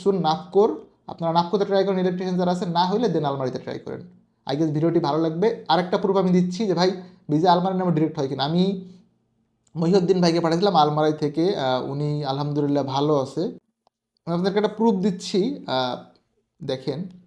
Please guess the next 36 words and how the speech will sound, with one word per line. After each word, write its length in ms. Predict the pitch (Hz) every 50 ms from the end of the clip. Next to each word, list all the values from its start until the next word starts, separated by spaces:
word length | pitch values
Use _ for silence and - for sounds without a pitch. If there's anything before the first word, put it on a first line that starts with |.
| _ _ _ _ _ _ _ _ _ _ _ _ _ _ _ _ _ _ _ _ _ _ _ _ _ _ _ _ 151
ভিসা 320 | 139 139 143 165 165 165
যে 240 | 160 160 160 156 151
আলমারির 440 | - - 151 151 156 165 165 160 160
নামে 140 | 147 160
সরাসরি 460 | 156 - - 147 151 147 - 156 143 139
হয়, 200 | 131 123 117 117
হ্যাঁ, 280 | 127 160 233 262 - -
এটা 260 | - 143 139 170 160
আমি 140 | 151 156 151
একটু 140 | 147 - 151
আপনাদেরকে 520 | 156 160 156 156 156 160 175 175 180 180 - - - - _ _ _ _ _ _
প্রুফ 240 | - 180 196 196 175
দিলে 380 | 156 147 151 180 190 208 226
হয়তো 240 | 202 196 170 170 160
আপনারা 260 | 151 - 160 151 143
বুঝতে 320 | 139 139 143 143 - 170 151
পারবেন 240 | 139 135 135 135
যে 60 | 131 127
ভাই, 320 | 127 135 139 135 123 -
আহ, 280 | - 127 127 127 127 131 - -
কোম্পানি 440 | 131 139 143 139 147 147 147 147 143 -
কতটুকু 560 | - 147 147 - 165 151 147 143 - 139 135
স্ট্রং। 380 | 139 - - 127 123 123 131 131
কারণ 340 | - 131 127 131 131 131 131 - _ _ _ _ _ _ _ _ _
একটা 140 | 147 - 139
কোম্পানি 300 | 147 156 156 165 165 160
তখনই 340 | 170 175 175 180 175 170 156
ভিসা 280 | 151 147 - 180 170
দেয় 280 | 170 165 165 170 208 -
কোম্পানির 380 | - - 143 151 151 156 156
নামে 160 | 151 156 180 175
যখন 340 | 147 139 - 151 147 165
সে, 360 | 160 - - 151 160 208 254 247 - _ _ _ _ _ _ _ _ _ _ _ _ _ _ _ _ _ _ _ _ _ _ _ _ _ _ _ _ _ _ _ _ _ _
here 160 | - 127 131
we 120 | 131 - -
go, 80 | -